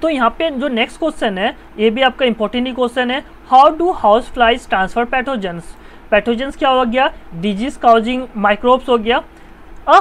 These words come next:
housefly may sit on the garbage and animal excreta and the pathogens stick on their body। When they sit on uncovered food, these pathogen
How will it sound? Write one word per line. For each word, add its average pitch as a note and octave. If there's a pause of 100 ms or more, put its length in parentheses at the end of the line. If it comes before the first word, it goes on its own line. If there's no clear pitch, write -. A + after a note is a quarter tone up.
housefly C#4+
may A#3
sit C#4+
on A#3+
the B3+ (100)
garbage G3+ (140)
and A3
animal A3
excreta B3+ (180)
and A3
the A#3+ (480)
pathogens A#3+
stick A#3
on G#3
their G3
body। A3 (160)
When A#3
they A#3
sit A#3
on A3+ (100)
uncovered A3+
food, A3+ (320)
these C4+
pathogen A3